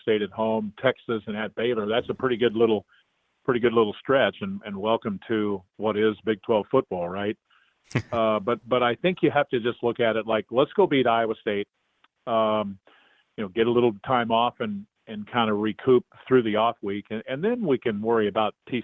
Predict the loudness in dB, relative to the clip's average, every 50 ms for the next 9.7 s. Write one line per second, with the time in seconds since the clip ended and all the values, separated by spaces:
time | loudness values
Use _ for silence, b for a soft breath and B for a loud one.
0 | -8 -8 -4 0 0 0 0 -2 -6 -10 -8 -4 -2 0 0 0 -2 -6 -12 _
1 | b b b b b b b b -10 -10 -6 -2 0 0 0 0 -2 -4 0 0
2 | 0 0 2 2 2 2 2 0 _ _ _ _ -8 -6 -6 -6 -6 -2 0 0
3 | 0 0 -2 -2 -2 -2 -2 0 -2 -2 -2 -2 0 -2 -2 -2 -4 -4 -2 0
4 | 2 2 0 0 -2 -6 _ -12 -8 -6 -6 -6 -6 -10 -8 -4 -2 -2 0 -2
5 | -2 0 0 2 2 2 4 4 4 2 0 -2 _ _ _ _ _ _ _ _
6 | _ _ -6 -4 -2 -2 0 0 0 -2 -2 -4 -4 -6 -4 -6 -6 -4 -4 -6
7 | -6 -6 -6 -10 -8 -4 -2 -2 -2 -2 -2 -6 -6 -2 0 0 0 0 0 -4
8 | -4 -6 -4 -2 -2 0 0 -2 -4 -6 -10 _ _ -6 -4 -4 -4 -6 -10 _
9 | _ _ -20 _ _ _ 0 0 0 2 2 0 0